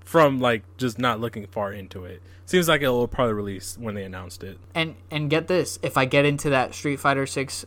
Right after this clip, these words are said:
Speaker 2: um, closed beta, we might be able to talk about <laughs> Street Fighter six on next
Speaker 1: Hopefully,
Speaker 2: episode.
Speaker 1: cross our
Speaker 2: <laughs>
Speaker 1: fingers. Cross our fingers.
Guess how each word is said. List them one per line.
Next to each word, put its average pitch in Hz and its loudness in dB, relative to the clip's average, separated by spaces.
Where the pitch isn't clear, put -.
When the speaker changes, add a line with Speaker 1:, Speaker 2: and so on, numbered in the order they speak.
Speaker 2:
um, 117 -2
closed 131 2
beta, 175 2
we 131 -2
might 131 4
be 131 2
able 123 4
to - -6
talk 135 0
about 123 4
<laughs> - -
Street - -4
Fighter 127 2
six - -4
on 123 0
next 131 4
Speaker 1:
Hopefully, 143 6
Speaker 2:
episode. - 2
Speaker 1:
cross 127 6
our - 4
Speaker 2:
<laughs> 143 6
Speaker 1:
fingers. - 2
Cross 160 4
our 165 6
fingers. 123 -2